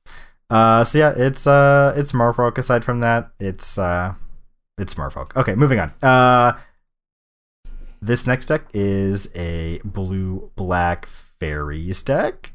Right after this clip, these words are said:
Uh, sporting new edition. And so I've heard a lot of people talking about this card as, like, the new hotness. And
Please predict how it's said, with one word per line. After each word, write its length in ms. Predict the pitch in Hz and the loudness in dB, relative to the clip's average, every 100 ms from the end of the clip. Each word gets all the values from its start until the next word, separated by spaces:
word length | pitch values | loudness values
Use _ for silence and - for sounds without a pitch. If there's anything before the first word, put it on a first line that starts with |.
| - _ _ - - - | -20 _ _ -14 -14 -10
Uh, 720 | 101 98 98 98 98 101 104 - - _ - | -4 -2 0 -2 0 -2 -2 -8 -16 _ -12
sporting 720 | - - - 110 113 123 120 107 | -6 -6 0 0 2 2 0 0
new 140 | 117 | 0
edition. 420 | 113 113 - 135 | 0 0 0 -2
And 100 | 135 | -2
so 120 | 135 135 | 0 2
I've 180 | 151 190 | 2 2
heard 120 | 208 | 0
a 40 | |
lot 120 | 120 | 2
of 60 | 131 | 0
people 180 | 143 101 | 0 -2
talking 300 | 98 - 92 | 0 0 -2
about 120 | 85 | -4
this 140 | 90 | -4
card 240 | - 90 82 | -2 -2 -2
as, 160 | 82 | -4
like, 200 | 87 87 | -6 -6
the 80 | 85 | -6
new 140 | 87 90 | -4 -4
hotness. 520 | 82 76 76 - - - - _ _ | -4 -4 -8 -8 -10 -14 -20 _ _
And 440 | 87 82 80 78 | -6 -4 -4 -6